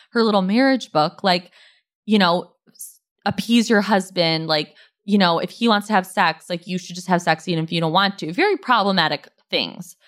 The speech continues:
But now she's like, "I'm an independent woman. Like, I have my own business. I'm this, I'm that. I bring the fucking cake, not the crumbs."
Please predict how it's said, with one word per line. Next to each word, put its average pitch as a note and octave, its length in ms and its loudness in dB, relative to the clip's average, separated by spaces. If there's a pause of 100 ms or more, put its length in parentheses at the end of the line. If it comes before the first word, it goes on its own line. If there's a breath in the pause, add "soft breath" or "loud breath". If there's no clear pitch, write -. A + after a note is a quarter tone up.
(220 soft breath)
But G#3+ 120 0
now A3+ 340 2
she's G3 360 -6
like, E3 320 -2
"I'm F#3+ 180 2
an G#3+ 60 -2
independent F#3+ 420 0
woman. F3 400 0
Like, D#3+ 240 -2
I E3+ 180 0
have F3+ 200 0
my F3 140 -2
own F3 120 -4
business. D#3+ 460 -4 (100)
I'm F3+ 240 0
this, E3+ 240 -2
I'm F3 220 -2
that. D#3+ 320 2 (160)
I E3+ 260 2
bring F3+ 320 -4
the F3 80 -2
fucking F3 400 -4
cake, E3 320 -4
not D3+ 220 -2
the G3+ 60 -6
crumbs." F3 720 -2